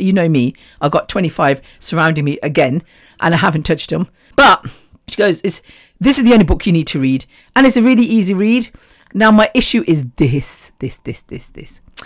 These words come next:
I hear everything he's saying. Visualization, manifestation, affirmations, gratitude.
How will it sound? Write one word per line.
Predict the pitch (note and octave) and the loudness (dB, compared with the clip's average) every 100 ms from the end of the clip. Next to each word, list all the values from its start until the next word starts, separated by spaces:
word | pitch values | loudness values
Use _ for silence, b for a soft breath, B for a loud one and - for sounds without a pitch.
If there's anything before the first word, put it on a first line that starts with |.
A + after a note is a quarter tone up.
| B B B - | B B B 0
I | A3 | 4
hear | A3 C4 | 6 4
everything | F#3 F#3 G3 F3+ | 4 0 -4 -2
he's | F#3 | -2
saying. | - F3 C3+ C3 - B B _ | 0 0 0 -2 -8 B B _
Visualization, | E3+ F3 F#3 F3 E3 F3+ F#3 - F#3+ F#3 F3+ - | 0 2 4 4 4 2 2 0 0 0 0 -2
manifestation, | D#3+ D#3 D3+ D3 - - F#3 - - F#3 E3+ E3+ B B - | -2 0 0 -2 -4 -2 -2 -2 -4 -2 -2 -4 B B -2
affirmations, | F3 - E3 D#3+ F3 E3+ - F3 D#3 | -2 0 2 4 2 0 -2 -2 -2
gratitude. | - G#3 G#3 - E3 - C#3 B2+ | 0 2 2 -2 -6 -2 -4 -4